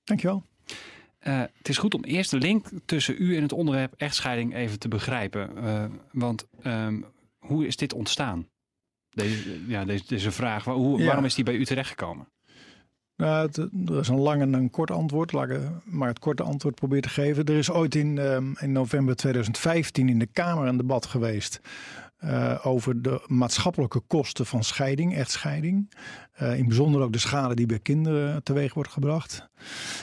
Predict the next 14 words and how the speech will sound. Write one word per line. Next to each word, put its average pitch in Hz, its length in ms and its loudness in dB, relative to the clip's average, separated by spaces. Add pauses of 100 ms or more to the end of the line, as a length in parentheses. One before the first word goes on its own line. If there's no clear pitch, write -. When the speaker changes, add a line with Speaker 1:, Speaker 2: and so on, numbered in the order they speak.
Speaker 1:
En 151 80 -2
toen 143 100 4
is 120 80 2
gezegd 127 240 2
van, 135 80 2
"Ja, 135 120 2
eigenlijk 147 320 -2
zouden 135 240 2
we 123 60 -4
er 151 80 0
toch 127 100 2
iets 117 80 -2
mee 127 140 4
moeten. 127 380 2